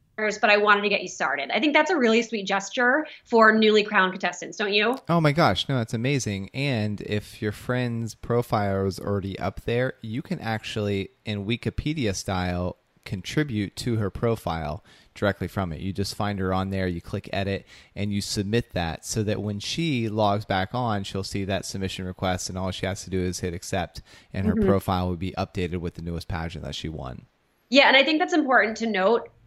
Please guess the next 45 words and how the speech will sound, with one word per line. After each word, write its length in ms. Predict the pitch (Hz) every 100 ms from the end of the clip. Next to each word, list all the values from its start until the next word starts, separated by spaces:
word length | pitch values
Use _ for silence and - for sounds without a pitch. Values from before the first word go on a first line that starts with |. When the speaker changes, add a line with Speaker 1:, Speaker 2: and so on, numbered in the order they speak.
| -
Speaker 1:
If 160 | 220
you 160 | 233 254
are 120 | 294
the 140 | 302 -
owner 420 | 196 208 220 226
of 280 | - 196 185
that 240 | 185 -
pageant, 580 | 180 175 196 220 226 - _ _ _ _ _
nobody 340 | 220 226 226 254
can 160 | 247
just 240 | 220 202 -
post 320 | 214 196 -
without 440 | 190 196 180 175 -
approving, 440 | 190 190 147 143
correct? 540 | - 196 190 - - -
Speaker 2:
Correct, 480 | 110 92 71 - -
yeah. 380 | 92 73 58 -
Speaker 1:
Okay. 160 | - - -
Speaker 2:
It, 180 | 131 127
Speaker 1:
So 60 |
that 160 | 135 147
should 20 |
Speaker 2:
whoever's 200 | 143 127 _ -
Speaker 1:
be 100 | -
comfortable 300 | 165 175 113
too. 140 | - -
Speaker 2:
Yeah, 340 | 120 113 101
whoever's 420 | 120 156 180 180 151
the 140 | 143
admin 560 | 104 110 101 107 104 98
is 120 | -
there, 420 | 98 95 95 90
and, 160 | 90 90 - - -
and 280 | 117 127 127 - 120
if 140 | 120
anything 360 | 147 143 127 110
gets 180 | 104 -
flagged 480 | - 95 92 92 92
as 120 | 87
funny 240 | 92 92
business, 480 | 85 87 90 87 -
I 40 | 90
mean, 140 | 85
we 140 | 95
have 440 | 95 90 92 90